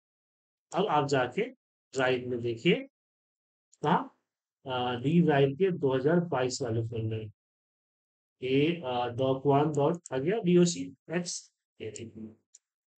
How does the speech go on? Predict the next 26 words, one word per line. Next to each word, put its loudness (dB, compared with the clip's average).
ठीक -2
है? 0
तो -6
एमएस, 4
अ, 4
जैसे 6
कोई 2
टे-, 6
टे-, 6
टेबल 8
बनाना 8
है, 8
कोई, 12
अ, 6
कोई 10
पहले 8
से 2
बनी 6
हुई 8
चीज 4
है, 10
उसके 8
ऊपर 6
कुछ 2
डालना 8
है, 10